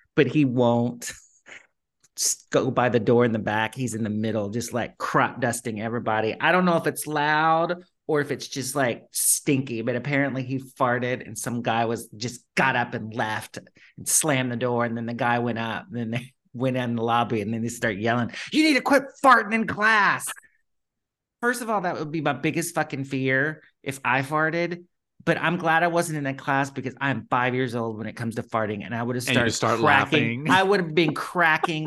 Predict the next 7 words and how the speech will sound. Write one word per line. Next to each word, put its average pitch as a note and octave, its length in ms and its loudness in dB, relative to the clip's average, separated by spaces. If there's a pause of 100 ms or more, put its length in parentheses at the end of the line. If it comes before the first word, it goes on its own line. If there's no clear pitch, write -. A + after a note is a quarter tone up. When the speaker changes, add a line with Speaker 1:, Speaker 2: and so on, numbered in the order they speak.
(120)
Speaker 2:
<laughs> - 100 -18
Speaker 1:
up C3 420 2 (1200)
during D3+ 320 4
it. A2+ 200 -4 (2250)
Speaker 2:
I G#3 280 4
laugh A#2 580 2
when A#2+ 480 -2